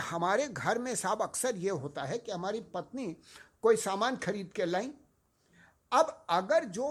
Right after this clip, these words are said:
वो सामान नया रखा, यहाँ पर अक्सर ये उनकी साड़ियों के साथ होता है, वो साड़ियाँ अगर नई रखी हुई हैं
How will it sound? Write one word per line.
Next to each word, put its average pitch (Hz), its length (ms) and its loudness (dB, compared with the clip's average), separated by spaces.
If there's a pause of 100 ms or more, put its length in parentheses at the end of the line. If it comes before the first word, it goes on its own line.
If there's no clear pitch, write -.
(120)
वो 254 260 -2
सामान 170 580 -2
नया 190 280 6
रखा, 139 360 -4
यहाँ 170 240 0
पर 247 280 -4
अक्सर 220 400 -4
ये 190 100 -4
उनकी 208 380 -6
साड़ियों 175 560 -2
के 147 200 -4
साथ - 380 -8
होता 110 200 -14
है, 113 100 -10
वो 180 160 -4
साड़ियाँ 202 460 -2
अगर 220 220 -2
नई 190 280 -2
रखी 208 320 -6
हुई 147 240 -4
हैं 202 300 -4